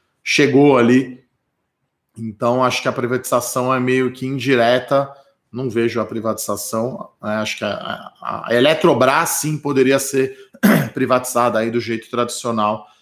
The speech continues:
mas isso ficou para o ano que vem. Bom, Amaury, sobre Suzano, né, como eu falei, coloquei meu vídeo aqui, é, né, as exportadoras, você tem que combinar com o preço, né,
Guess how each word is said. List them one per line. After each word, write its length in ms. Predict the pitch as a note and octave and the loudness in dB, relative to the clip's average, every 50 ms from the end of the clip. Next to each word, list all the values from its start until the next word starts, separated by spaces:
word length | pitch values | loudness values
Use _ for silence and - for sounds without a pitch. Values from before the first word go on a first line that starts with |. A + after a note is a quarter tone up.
| _ _ _ _ | _ _ _ _
mas 260 | A2+ A#2 G#2+ G2 G#2+ | -6 -6 -4 -4 -6
isso 260 | G#2+ - - - - | -8 -8 -10 -14 -12
ficou 680 | - A#2 G#2+ - _ A2 G#2+ G#2+ A2 A2 G2+ - - _ _ _ _ _ _ _ _ _ | -12 -12 -12 -10 _ -6 -4 -4 -4 -6 -8 -10 -16 _ _ _ _ _ _ _ _ _
para 300 | - G#2+ G#2+ A2 A2+ A#2 | 0 2 4 4 4 4
o 180 | A2+ A2+ A2 A#2 | 2 2 2 2
ano 180 | A#2 A#2+ A#2+ | 2 0 0
que 140 | A#2+ - C#3+ | -2 -2 -4
vem. 360 | A#2+ G2 G#2 G2 F#2+ F#2+ - _ _ _ _ _ _ _ _ _ _ _ B2 | -4 -4 -4 -6 -6 -8 -10 _ _ _ _ _ _ _ _ _ _ _ 2
Bom, 320 | D3 D3 C#3 B2 A#2 B2 | 4 4 6 6 6 6
Amaury, 380 | C3+ C#3+ C#3+ C#3+ D3+ D#3 C#3+ C#3 | 6 6 4 6 6 6 6 4
sobre 460 | - - E3 E3 D#3+ F3+ F#3+ F#3 F3 | 4 2 2 4 4 4 4 2 2
Suzano, 600 | - - - E3+ C3+ A#2+ E3 F#3+ G#3+ A3 F#3+ E3+ | 0 -2 -6 -6 -2 2 2 2 4 2 2 2
né, 160 | E3 E3+ E3 | 2 2 0
como 380 | - - - - - D3+ D#3 E3 | 0 -4 -12 -14 -12 -10 -10 -10
eu 40 | |
falei, 340 | D#3 - E3+ D#3+ D3+ C3+ B2 | -4 -2 0 2 2 2 2
coloquei 400 | - C#3+ C#3 C3+ C3 - D#3 D#3 | 2 0 0 0 0 0 0 0
meu 180 | D#3 D#3+ D3+ C#3 | 0 0 0 -2
vídeo 380 | A#2+ B2+ D3+ D3+ C#3+ D3+ D3+ | -2 -2 -2 -2 -2 0 -2
aqui, 500 | C#3+ C#3+ - - D3+ E3+ F#3+ G3 - - - | -2 -2 -4 -4 -4 -2 -2 -4 -6 -8 -6
é, 1120 | - C3 B2+ B2 B2 A#2+ A#2 A#2 A#2 A#2 A2+ A2+ A2+ A2 A2 G#2+ G#2+ G#2+ A2 A2 - - - _ _ | -2 0 0 2 2 0 0 0 -2 -2 -2 -4 -4 -4 -4 -6 -6 -6 -8 -8 -10 -12 -18 _ _
né, 220 | - C3 C3+ C#3 | -6 -4 -2 -2
as 120 | C3+ C3+ - | -2 -2 -4
exportadoras, 880 | - - - D#3 D3+ - - D3 C#3 C3+ C#3+ C#3+ C#3+ C#3 C3+ C3 B2+ | -8 -4 -2 -2 0 2 2 2 4 4 6 6 6 6 6 4 4
você 300 | C3 - - - - B2+ | 0 -4 -8 -4 -4 -4
tem 140 | A#2+ - C#3 | -4 -4 -8
que 80 | C3 - | -10 -8
combinar 560 | _ D#3 D3+ C#3+ C#3+ C3 C3 C3 C#3 C#3 - | _ -6 -4 -2 -2 -2 0 0 0 -2 -4
com 80 | D3 C#3+ | -8 -10
o 80 | B2 | -10
preço, 440 | - - C3 C#3+ E3+ E3+ - - C3+ | -6 -2 0 0 0 0 -2 -6 -8
né, 200 | C3 C3+ C#3 | -10 -10 -10